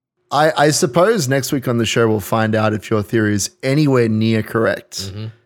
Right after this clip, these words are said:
Speaker 1: Because who knows, maybe the killer has just slipped out from underneath you.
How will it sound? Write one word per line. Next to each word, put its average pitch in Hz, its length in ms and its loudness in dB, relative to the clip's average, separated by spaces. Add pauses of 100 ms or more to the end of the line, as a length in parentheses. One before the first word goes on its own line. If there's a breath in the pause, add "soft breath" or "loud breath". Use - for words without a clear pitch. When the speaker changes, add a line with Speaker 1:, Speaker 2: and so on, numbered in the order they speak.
(160)
Speaker 1:
Because 113 440 0
who 160 260 0
knows, 120 240 2
maybe 175 300 4
the 120 100 -2
killer 131 300 2
has 110 160 0
just - 260 -2
slipped 123 280 -2
out 113 240 2
from 117 160 -4
underneath 110 480 -4
you. 64 260 -10